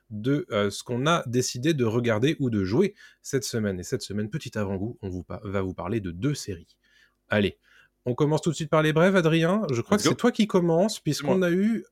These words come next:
Speaker 1: une flopée de trailers cette semaine, et particulièrement
Speaker 2: Mhm.
Speaker 1: ce week-end, notamment grâce à ce qu'on appelle la C C X P, la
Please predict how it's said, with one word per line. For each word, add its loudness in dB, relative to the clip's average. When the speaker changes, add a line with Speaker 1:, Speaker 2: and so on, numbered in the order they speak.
Speaker 1:
une 0
flopée -2
de -10
trailers 0
cette -2
semaine, -2
et -2
particulièrement 0
Speaker 2:
Mhm. -4
Speaker 1:
ce -8
week-end, 0
notamment 0
grâce 0
à -2
ce -6
qu'on -4
appelle -2
la -2
C -2
C -2
X -8
P, -2
la -12